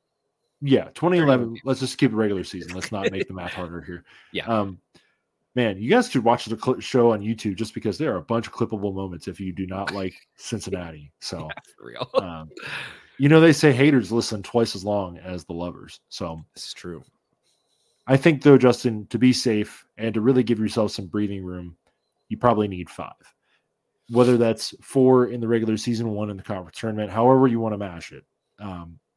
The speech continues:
Speaker 1: or you just win all four games in the conference tournament and win the conference tournament. Like,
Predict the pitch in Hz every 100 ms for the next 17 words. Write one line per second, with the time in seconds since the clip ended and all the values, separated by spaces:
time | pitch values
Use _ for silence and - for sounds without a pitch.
0 | _ _ - 143 196 165 143 131 139 135
1 | 123 - 123 113 117 110 104 98 107 101
2 | - 104 95 95 95 90 82 _ 92 85
3 | - 82 69 _ 90 87